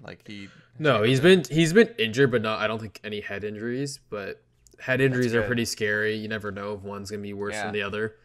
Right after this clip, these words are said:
Speaker 2: Um,
Speaker 1: I mean, if he, if he was a player, if he was a player that had a history of concussions, I mean, that's career ending.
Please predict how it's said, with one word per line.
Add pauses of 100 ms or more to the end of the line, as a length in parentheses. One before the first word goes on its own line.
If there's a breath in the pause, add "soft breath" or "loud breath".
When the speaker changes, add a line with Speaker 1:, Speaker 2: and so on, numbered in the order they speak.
(520 soft breath)
Speaker 2:
Um,
Speaker 1:
I
mean,
if
he,
if
he
was
a
player,
if
he
was
a
player
that
had
a
history
of
concussions,
I
mean,
that's
career
ending.